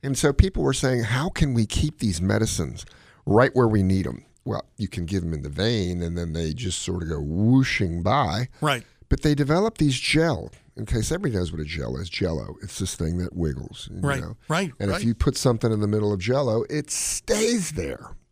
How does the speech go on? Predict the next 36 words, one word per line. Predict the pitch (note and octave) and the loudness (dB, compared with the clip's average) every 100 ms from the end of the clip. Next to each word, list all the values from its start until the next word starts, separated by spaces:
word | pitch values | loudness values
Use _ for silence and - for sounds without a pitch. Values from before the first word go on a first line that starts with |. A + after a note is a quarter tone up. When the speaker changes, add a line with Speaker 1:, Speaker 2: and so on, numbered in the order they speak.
| _ _ _ _ _ _ - | _ _ _ _ _ _ -12
Speaker 1:
So | - C3 | 0 2
they | B2 | 4
have | C#3 C3+ | 4 2
developed | C3+ G#2+ G2 G#2+ - | 0 2 2 0 0
these | G#2+ F#2+ | 0 0
gels | - - - B2+ - - _ - - _ | -2 -4 -4 -6 -8 -14 _ -20 -20 _
that | - G2+ | 0 2
they | G#2+ F#2 - | 2 2 2
either, | - G#2 F2+ - - _ _ _ _ _ _ _ _ _ A2 | 2 4 2 0 -8 _ _ _ _ _ _ _ _ _ -2
um, | F#2 D2 D2+ - _ _ _ _ _ _ _ _ _ _ - | 0 -2 -6 -10 _ _ _ _ _ _ _ _ _ _ -10
attach | G#2 - A2 G2+ - | -4 2 2 2 -2
to | - | -2
the | D2+ D2 - _ _ _ _ _ _ - | -2 -6 -14 _ _ _ _ _ _ 2
outside | C#3 C#3 - A2 E2+ | 4 4 2 2 0
of | D2 | -2
the | D#2+ | -2
heart | D#2+ D#2 - - _ | 0 0 -2 -8 _
and | G2+ | 0
Speaker 2:
Yeah. | F#2 | 2
Speaker 1:
let | G2 - | 0 0
the | F2 E2+ - | -4 -4 -2
medicine | F#2+ G2+ F2+ F2 | 0 0 0 -2
sort | - E2+ | -2 -2
of | D#2 | -2
seep | - D#2+ - | -4 -2 -2
in, | A#1+ A2+ - - | -4 -6 -10 -8
Speaker 2:
Yeah. | C#3 G#2+ | -6 -4
Speaker 1:
or | B2 | 2
they | A#2 | 4
actually | B2+ - A#2 | 4 4 2
inject | G2+ F2+ G#2 - G2+ | 2 2 -2 -2 -2
it | |
into | F2+ F2 | -2 0
the | F2+ | -2
heart | F2 - | -4 -4
muscle. | - C3+ - | 0 0 0